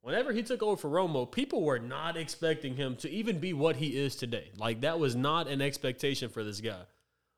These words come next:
But the guy bet on himself. The guy got injured. He comes back. He balls out.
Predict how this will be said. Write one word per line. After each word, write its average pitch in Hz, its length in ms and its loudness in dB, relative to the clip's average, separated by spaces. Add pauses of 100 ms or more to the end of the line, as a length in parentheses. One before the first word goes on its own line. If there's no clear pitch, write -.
(220)
But 131 260 2
the 127 60 -2
guy 156 220 4
bet 156 200 2
on 165 140 0
himself. 156 460 -2
The 131 60 -8
guy 143 220 0
got 117 240 0
injured. 156 500 0 (440)
He 110 120 -20
comes 160 260 0
back. 143 320 2
He 131 60 -4
balls 135 420 4
out. 135 400 2